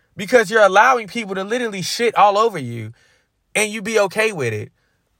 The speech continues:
Wake up and keep it moving. If they not helping you grow, they gots to go.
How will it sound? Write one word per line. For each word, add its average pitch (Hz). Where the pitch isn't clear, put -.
Wake 220
up 254
and 175
keep 247
it 185
moving. 160
If 147
they 202
not 233
helping 269
you 285
grow, 190
they 214
gots 165
to 254
go. 123